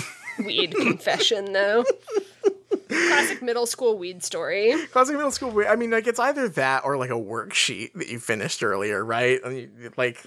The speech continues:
Speaker 1: like, people just find any kind of paper to roll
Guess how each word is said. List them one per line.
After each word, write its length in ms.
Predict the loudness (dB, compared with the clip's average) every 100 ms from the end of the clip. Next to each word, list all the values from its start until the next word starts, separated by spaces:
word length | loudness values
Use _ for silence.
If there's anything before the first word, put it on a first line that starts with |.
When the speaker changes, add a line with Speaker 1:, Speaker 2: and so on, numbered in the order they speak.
| -8
Speaker 1:
like, 320 | -6 -6 -8 -20 _ _ _ -20 -20 _
people 300 | -4 -2 -2
just 200 | -2 -2
find 500 | -2 -2 -2 -6 -12 -8
any 280 | -6 -4 -8
kind 300 | -10 -6 -4
of 120 | -6
paper 340 | -4 -4 -2 -4
to 80 | -4
roll 420 | -8 -10 -10